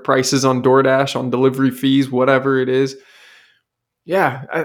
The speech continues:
that's fine. I'm balling now. Like, I got this. I don't need to go out to eat. I don't need to spend time cooking. I don't need whatever.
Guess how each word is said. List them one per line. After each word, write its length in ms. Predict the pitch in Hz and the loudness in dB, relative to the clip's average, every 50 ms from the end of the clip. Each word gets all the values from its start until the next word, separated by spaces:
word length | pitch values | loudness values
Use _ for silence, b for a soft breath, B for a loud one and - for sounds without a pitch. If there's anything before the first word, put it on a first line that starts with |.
| - - | -4 -2
that's 180 | 180 196 196 - | -4 -4 -4 -6
fine. 300 | - 151 156 165 165 160 | -4 -2 -2 0 0 -2
I'm 180 | 170 185 156 | -4 -4 -4
balling 440 | 135 131 139 170 175 143 127 123 120 | -4 -2 0 0 0 0 -2 -4 -6
now. 200 | 123 127 120 117 | -8 -8 -6 -6
Like, 220 | 117 117 113 113 | -6 -6 -6 -6
I 80 | - 147 | -6 -8
got 380 | 143 131 139 131 147 - - - | -6 -2 -2 -2 -2 -2 -4 -6
this. 280 | 127 - 127 131 - | -8 -6 -8 -10 -10
I 140 | - - 139 | -8 -4 -2
don't 140 | 156 160 147 | -2 0 0
need 120 | 139 127 | 0 -2
to 60 | 127 | -2
go 240 | 120 - 123 120 117 | -2 -2 -2 -2 -2
out 160 | 110 117 - - | -2 -4 -6 -8
to 120 | - - - | -12 -10 -6
eat. 260 | 143 135 151 151 - | -6 -6 -6 -6 -6
I 100 | 143 143 | -6 -6
don't 100 | 151 147 | -4 -2
need 160 | 139 131 120 | -2 -4 -4
to 60 | 127 120 | -6 -8
spend 280 | - - 135 127 120 | -6 -4 -4 -4 -2
time 300 | - 127 120 113 113 110 - | -2 -2 -2 -2 -4 -8 -4
cooking. 440 | - - 139 139 - 151 151 151 143 | 0 0 0 2 0 -2 -2 -4 -4
I 60 | 143 | -4
don't 160 | 156 147 127 120 | -2 -4 -4 -4
need 280 | 123 120 113 110 117 - _ _ _ _ _ - | -6 -6 -8 -10 -12 -20 _ _ _ _ _ -6
whatever. 520 | - 131 135 139 123 113 107 104 - | -2 0 2 2 0 0 -4 -10 -12